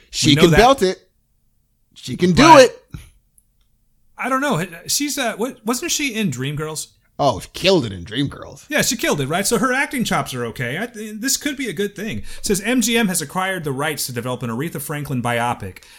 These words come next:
Speaker 2: and signed Jennifer Hudson to portray Franklin in the entitled project.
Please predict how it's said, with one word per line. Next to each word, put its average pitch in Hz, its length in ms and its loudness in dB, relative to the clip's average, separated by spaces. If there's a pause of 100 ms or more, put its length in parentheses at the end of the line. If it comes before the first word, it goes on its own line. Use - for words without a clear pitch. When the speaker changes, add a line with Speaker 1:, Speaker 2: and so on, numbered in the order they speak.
(100)
Speaker 2:
and 123 160 -2
signed 156 500 -4 (160)
Jennifer 160 300 -4
Hudson 139 380 -2
to - 80 -12
portray 113 280 -6
Franklin 117 480 -6
in 101 80 -6
the 101 120 -6
entitled 107 440 -8
project. 98 500 -10